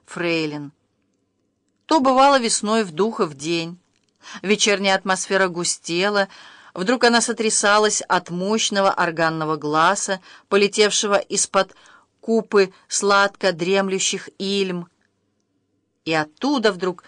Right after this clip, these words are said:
ширился свет, потешный, зеленый. Там, в зеленых огнях,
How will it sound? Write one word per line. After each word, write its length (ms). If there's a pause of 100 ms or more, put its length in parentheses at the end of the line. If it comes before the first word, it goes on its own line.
ширился 520
свет, 580 (460)
потешный, 680
зеленый. 720 (720)
Там, 320
в 40
зеленых 420
огнях, 520